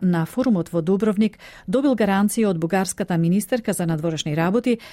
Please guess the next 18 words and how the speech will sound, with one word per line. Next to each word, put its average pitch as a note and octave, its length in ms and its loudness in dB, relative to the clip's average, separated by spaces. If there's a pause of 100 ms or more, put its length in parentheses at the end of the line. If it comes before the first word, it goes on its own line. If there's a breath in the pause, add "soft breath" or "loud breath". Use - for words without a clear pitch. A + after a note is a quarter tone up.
(160 loud breath)
дека C4 200 0
нема A3+ 240 2
да G3 80 0
има F#3+ 220 2
нови F#3 300 2
условувања F3+ 840 0
од F#3 160 -2
источниот D#3+ 600 -4
сосед A3+ 500 -2
по A#3 200 0
усвојување F3+ 600 0
на E3+ 80 2
уставните D#3+ 640 -2
измени. D3 500 -2 (1160 loud breath)
Лидерот B3 380 2
на A3+ 80 4
опозицијата, G#3+ 560 0
па, G#3 80 0